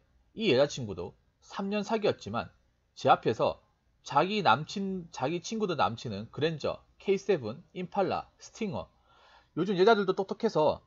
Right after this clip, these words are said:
그런지 차량에 대해 많이 알고 있더군요. 왠지 저보고 들으라는 소리 같은데, 부담 주는 게 아니라고 말하네요. 딱 말투가 부담 주고 바꾸라는 소리로 들리는데, 그래서 아반떼 팔고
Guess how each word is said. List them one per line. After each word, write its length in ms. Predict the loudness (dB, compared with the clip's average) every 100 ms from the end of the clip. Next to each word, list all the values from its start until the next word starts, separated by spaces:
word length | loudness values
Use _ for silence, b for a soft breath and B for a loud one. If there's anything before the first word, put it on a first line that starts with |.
| _ -6
그런지 540 | -4 -4 -4 -8 -8 _ _ _
차량에 340 | -2 2 2 4
대해 140 | 2
많이 260 | 4 0 0
알고 200 | -4 -6
있더군요. 420 | -8 -10 -10 -16 -20 _ _ _ _ _ _ -2
왠지 260 | -2 0
저보고 540 | 0 0 0 -2 -4 0
들으라는 340 | 6 6 6
소리 180 | 0 0
같은데, 520 | 0 0 -6 -6 -6 _ _ _ _ _
부담 380 | -6 4 4 4
주는 220 | -2 0
게 100 | 2
아니라고 340 | 2 2 0 0
말하네요. 360 | -6 -8 -16 -20 _ _ _ _ _ _ _ _ _ _ _ _ _ _ _ _
딱 260 | 6 6 6 2
말투가 640 | 4 4 2 4 4 2 _ _ _
부담 400 | -2 4 6 4
주고 260 | 0 0 0
바꾸라는 480 | -8 -2 2 2
소리로 320 | 0 -2 0 -2
들리는데, 580 | -4 -6 -4 -4 -6 _ _ _ _ _ _ _ _ _ _ _ _ _ _ _ _
그래서 520 | 2 4 6 4 0 _ _ _
아반떼 440 | 6 8 8 6 0
팔고 520 | 0 0 0 -2